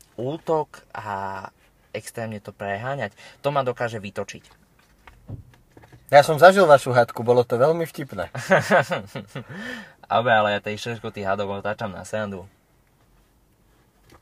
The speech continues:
Speaker 1: Čo?
Speaker 2: Neprehovorili ste spolu hodinu.
Speaker 1: To je pičovina, to sa ne-, to sa nestáva.
Speaker 2: Sedeli ste vedľa seba vo vlaku.
Speaker 1: Ale my sme spolu komunikovali neverbálne.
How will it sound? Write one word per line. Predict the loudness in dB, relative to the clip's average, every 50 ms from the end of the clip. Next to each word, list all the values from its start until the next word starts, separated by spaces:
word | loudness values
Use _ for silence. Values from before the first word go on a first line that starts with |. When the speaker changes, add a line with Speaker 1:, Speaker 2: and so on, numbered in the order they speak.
| -20 _ _ _ _ _ _ _ _ _ _ _ _ _ _ _ _ _ _ _ _ _ _ _ _
Speaker 1:
Čo? | -6 -4 -4 0
Speaker 2:
Neprehovorili | 2 0 2 6 6 6 8 8 6 8 8 6 4 2 -2 -2
ste | -4 -4 -6 -6
spolu | -6 _ 2 2 4 4 2 2
hodinu. | 0 4 8 8 8 8 8 6 6 6 4 2 -2 _ _ _ -20 -12
Speaker 1:
To | -12
je | -12 -12
pičovina, | -10 -12 -8 -8 -8 -8 -10 -12 -14 -16 _
to | -16 -16
sa | -12 -12 -14
ne-, | -14 -14 -20 -20 _
to | -20 -18
sa | -16 -16
nestáva. | -16 -16 -18 -16 -14 -12 -12 -12 -12 -14 -18 _ _ _ _ _ _ _ _ _ _ _ _ _ _ _ _ _ _ -20 _ _
Speaker 2:
Sedeli | _ -14 -12 -6 -4 -4 -4 -4
ste | -6 -4 -2 0 2
vedľa | 2 2 2 2 0 2
seba | 2 -2 -2 0 0
vo | 0 2 0 -2
vlaku. | 2 6 8 8 6 6 2 0 0 0 0 _ _ _ _ _ -20 -20 -20 -20 -20 -20 -20 -20 -20 -20 -20 -20 -20 -20 -20 _ _ _ _ _ _ _ _ _ _ _ _ _ _ _ _ _ _ _ _ _ _ _ _ _ -20 -20 _ _ _ _ _ _ _ _ _ _ _ _ _ _ _ _ _ _ _ _ _ _ _ _ _ _ _ _
Speaker 1:
Ale | -4 -2 -2 -2
my | -4 -6
sme | -8 -10 -10
spolu | -8 -8 -8 -8 -8
komunikovali | -8 -8 -8 -8 -8 -8 -6 -6 -6 -6 -6
neverbálne. | -8 -6 -6 -6 -6 -6 -6 -6 -8 -8 -10 -14 -16